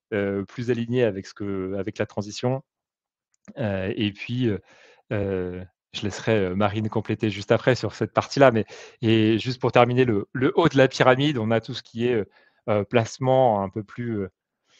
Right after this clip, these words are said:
euh, exotique, on va dire. On a aussi, euh, on l'appelle parfois placement, euh, euh, de passion. On a derrière tout ce qui est lié, euh, euh, à la collection, donc le vin, l'art, les diamants, et cetera. Euh, il y a quelques placements à impact qui existent dans ce, dans ce,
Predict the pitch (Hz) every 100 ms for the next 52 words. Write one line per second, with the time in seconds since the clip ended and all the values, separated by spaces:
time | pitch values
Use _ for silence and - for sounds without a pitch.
0 | _ _ _ _ - 92 92 - 120 120
1 | 127 147 147 131 120 120 135 143 113 101
2 | 104 110 - 127 123 104 101 104 104 110
3 | 113 113 104 - 120 - 107 - 117 117
4 | 104 95 - _ _ - 104 98 98 98
5 | 110 117 107 - 131 135 117 107 113 110
6 | 127 - - - 110 104 117 120 98 92
7 | _ _ - 98 95 95 101 - 107 110
8 | - 117 113 101 - 101 104 104 101 98
9 | 104 98 95 101 101 107 110 104 - 98
10 | 98 107 120 - _ _ - 101 95 92
11 | 92 90 92 92 95 107 104 - 131 143
12 | 127 127 123 - 131 120 110 127 131 -
13 | 98 120 123 104 - 101 95 101 - 101